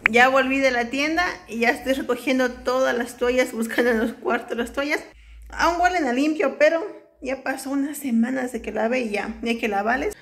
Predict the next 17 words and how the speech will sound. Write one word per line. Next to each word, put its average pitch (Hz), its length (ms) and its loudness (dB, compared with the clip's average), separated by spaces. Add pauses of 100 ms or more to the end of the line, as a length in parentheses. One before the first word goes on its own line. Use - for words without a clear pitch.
(160)
Ayer 254 520 8 (220)
lavé 240 380 4
ropa, 285 400 4
colgué 233 480 4
aquí 339 400 4 (720)
y 202 200 8
también 240 420 8
lavé 233 300 6
medias 240 520 4
porque 233 240 -4
ya 220 60 6
estaban 233 320 4
con 254 180 4
todas 226 200 6
las 220 180 4
medias 233 340 6
sucias 311 440 2